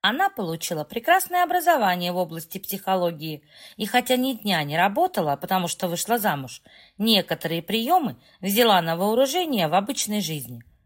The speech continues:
Я даже чувствую вину за то, что забыла предупредить Влада о злополучном кресле. Мама усаживает в него неугодных гостей с одной целью:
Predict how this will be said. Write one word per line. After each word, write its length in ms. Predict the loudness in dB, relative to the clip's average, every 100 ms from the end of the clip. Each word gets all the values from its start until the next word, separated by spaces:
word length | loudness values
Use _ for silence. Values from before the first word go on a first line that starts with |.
| _ _ -12
Я 320 | -4 0 2
даже 260 | 2 2 0
чувствую 560 | 0 -2 -2 -2 -2
вину 320 | -2 -2 0
за 200 | 2 0
то, 180 | 2 0
что 180 | -2 -2
забыла 680 | 2 2 2 -2 2 2 0 -2 -10 -2
предупредить 680 | 2 2 2 0 0 0
Влада 520 | -2 2 4 4 2
о 60 | 0
злополучном 800 | 0 -2 2 2 0 -4 -6 -6
кресле. 540 | -4 -4 -4 -6 -12 _ _ _ _ _ -6
Мама 560 | 0 2 4 2 0
усаживает 720 | 0 -2 -2 -2 -6 -6 -8
в 60 | -8
него 360 | -8 -6 -10 -12 -20 -4
неугодных 680 | 0 2 4 4 4 2 2
гостей 560 | 2 2 0 -2 -2 -2
с 120 | -2
одной 300 | 0 0 0
целью: 540 | 0 -2 -2 -2 -6